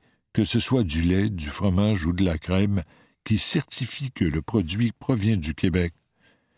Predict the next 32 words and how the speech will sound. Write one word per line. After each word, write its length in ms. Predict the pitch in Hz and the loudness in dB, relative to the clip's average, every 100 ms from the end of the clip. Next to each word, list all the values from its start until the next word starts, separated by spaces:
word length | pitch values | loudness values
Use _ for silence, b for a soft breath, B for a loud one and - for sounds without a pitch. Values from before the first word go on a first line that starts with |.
| _ | _
Ces 200 | - 113 | 0 0
produits, 720 | - 113 92 101 139 165 - | 2 2 2 2 2 0 -2
dit-elle, 600 | 110 80 87 - 113 131 120 | -4 -2 -2 2 2 2 -2
sont 280 | - 104 98 | 0 2 2
soumis 440 | - - 135 147 | 0 2 2 4
à 100 | 98 | 2
des 220 | 78 90 | 2 2
normes 360 | 90 110 120 92 | 4 2 2 0
supérieures 680 | - 156 135 107 95 113 92 | 0 0 0 2 2 2 0
à 80 | 73 | -2
celles 280 | - 131 | 0 0
de 120 | 87 87 | 2 2
nos 180 | 113 | 2
voisins 440 | 107 85 85 104 104 | 2 2 2 2 2
américains, 640 | 80 98 78 78 - 92 98 b b b b _ | 2 0 -2 -4 0 0 -2 b b b b _
qui 160 | - 110 | 0 2
vendent 300 | 120 147 95 | 2 2 0
une 220 | 85 90 | 0 -2
petite 420 | - 131 - 131 | -2 -4 -4 -6
partie 420 | - 98 - - | -2 -4 -2 -2
de 100 | 117 | 2
leur 280 | 85 87 85 | 2 2 2
lait 180 | 90 101 | 2 2
chez 280 | 90 - 104 | 0 0 0
nous 240 | 87 110 | 2 2
en 200 | 110 78 | 2 0
vertu 600 | 80 85 117 - - 156 | -2 0 0 -2 -6 -2
d'ententes 600 | 110 92 98 - 120 117 | 0 0 0 0 -2 0
régulant 680 | 87 76 127 98 98 98 95 | -2 0 0 2 2 2 2
l'exportation 840 | 90 107 - 143 110 104 87 - 87 | 0 -2 -2 -4 -2 -2 -2 -2 -2
canadienne 540 | 113 110 85 101 95 | 0 2 2 2 2
d'aluminium 720 | 98 107 95 82 85 101 101 | 2 2 2 2 2 2 0